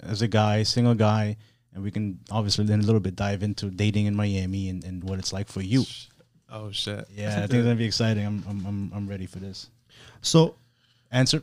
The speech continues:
Speaker 1: Oh, I'm sorry.
Speaker 3: back,
Speaker 1: Go back to what
Speaker 3: laundry
Speaker 1: we're
Speaker 3: list. You got,
Speaker 1: saying.
Speaker 3: you got people knocking, like, you, you get people, like, throwing themselves at you and stuff.
Speaker 2: Yes and no.
Speaker 3: Well, uh, why? Why no? Why?
Speaker 2: Uh,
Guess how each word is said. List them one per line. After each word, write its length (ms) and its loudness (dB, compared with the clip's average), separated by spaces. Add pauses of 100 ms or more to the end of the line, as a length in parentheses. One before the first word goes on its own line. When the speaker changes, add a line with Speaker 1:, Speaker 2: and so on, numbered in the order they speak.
Speaker 1:
Oh, 120 0
I'm 120 -2
sorry. 280 4
Speaker 3:
back, 160 -10
Speaker 1:
Go 120 4
back 200 4
to 60 2
what 80 6
Speaker 3:
laundry 220 4
Speaker 1:
we're 60 0
Speaker 3:
list. 220 0
You 40 0
got, 120 2
Speaker 1:
saying. 120 0
Speaker 3:
you 60 4
got 140 2
people 180 0
knocking, 400 -2
like, 180 -4
you, 60 -6
you 220 0
get 120 2
people, 220 -2
like, 160 2
throwing 240 0
themselves 320 -2
at 100 -2
you 120 -4
and 100 -2
stuff. 300 -6 (200)
Speaker 2:
Yes 320 -2
and 120 -6
no. 240 -10 (380)
Speaker 3:
Well, 200 4
uh, 180 -2
why? 320 0 (140)
Why 220 0
no? 180 0
Why? 400 -2
Speaker 2:
Uh, 60 -12